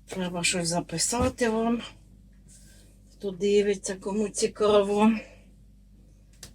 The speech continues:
Давайте щось запишемо. Так, розклади, там свічечки, чистки. Пишете тільки в Viber, ніде більш не читаю, ніде удаляю зразу, щоб ви понімали, бо сто раз кажу,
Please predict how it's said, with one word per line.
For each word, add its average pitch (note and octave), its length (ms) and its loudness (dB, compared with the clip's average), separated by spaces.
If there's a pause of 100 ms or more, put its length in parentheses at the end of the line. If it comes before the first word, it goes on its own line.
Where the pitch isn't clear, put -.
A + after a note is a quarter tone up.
Давайте E3+ 560 -2
щось D#3+ 320 -2
запишемо. A3 720 8 (220)
Так, E3+ 320 -2
розклади, F#3 800 4 (840)
там D#3+ 160 -4
свічечки, F#3 840 4
чистки. F3+ 760 2 (200)
Пишете F3 420 -4
тільки F3 280 -4
в E3 120 2
Viber, A3+ 460 6
ніде F3 280 0
більш E3+ 260 -6
не E3+ 80 -10
читаю, G3+ 580 2 (640)
ніде E3+ 540 0 (220)
удаляю G3 600 6
зразу, G#3+ 580 4 (120)
щоб - 180 -20
ви F3 120 -6
понімали, F3+ 640 4
бо F3 160 -2
сто F3 200 -4
раз E3 200 2
кажу, G3 440 0